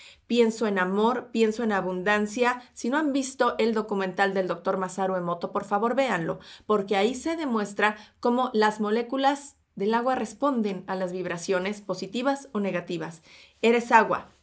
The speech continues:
Vas a tomar agua, intenciónala. Así que lo siguiente que hago es hidratarme. Y también hidrato mi cara. No me encanta mojarme la cara luego, luego así en el agua, pero sí me echo una brisita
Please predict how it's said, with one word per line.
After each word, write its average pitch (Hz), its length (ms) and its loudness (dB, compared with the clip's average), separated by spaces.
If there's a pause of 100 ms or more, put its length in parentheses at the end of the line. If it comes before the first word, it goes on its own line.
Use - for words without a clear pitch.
Vas 208 360 6
a 233 80 -6
tomar 190 300 2
agua, 156 440 0
intenciónala. 165 800 -4 (240)
Así 226 280 0
que 220 220 2
lo 214 160 2
siguiente 226 440 -2
que 208 100 0
hago 196 460 4
es 151 160 -4
hidratarme. 220 600 -2
Y 349 280 4
también 285 420 8
hidrato 208 400 2
mi 202 140 -2
cara. 233 300 2
No 240 340 6
me 277 80 4
encanta 233 400 2
mojarme 214 580 4
la 190 200 4
cara 208 460 6
luego, 190 300 4
luego 196 300 4
así 202 240 0
en 185 100 -2
el 180 140 2
agua, 247 320 4
pero 277 280 10
sí 247 220 -4
me 233 200 2
echo 226 280 -2
una 254 400 2
brisita 220 680 6